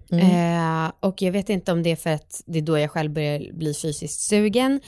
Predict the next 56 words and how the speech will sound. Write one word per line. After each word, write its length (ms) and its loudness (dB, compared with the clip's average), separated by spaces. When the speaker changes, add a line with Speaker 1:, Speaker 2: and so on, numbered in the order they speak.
Speaker 2:
eller 300 4
för 200 -2
att 100 -2
jag 80 -2
vet 200 -2
också, 260 -4
har 220 -2
läst 260 -6
någon 120 -6
studie 520 0
gammal 460 -2
om 140 -2
att 180 -8
det 160 -4
en 180 0
gång 100 0
i 40 -2
veckan 300 -6
är 60 -6
liksom 220 -6
bra 180 -4
för 140 -10
relationen. 720 2
Speaker 1:
Mm. 280 -2
Speaker 2:
Eh, 500 2
men 120 0
det 100 2
brukar 340 -2
vara 160 0
så, 260 -4
nu 180 0
har 80 2
vi 80 0
ofta 220 -4
sex 200 -8
på 80 -10
helgerna, 440 -2
och 100 0
då 160 4
så 160 -4
inför 340 0
varje 240 0
helg 240 -4
undrar 220 -6
jag, 100 -6
"Hmm, 260 0
undrar, 220 -2
hoppas 380 -6
vi 60 -4
får 100 -2
till 280 0
det 60 -2
den 200 -2
här 140 -6
helgen 300 -4
också." 320 -4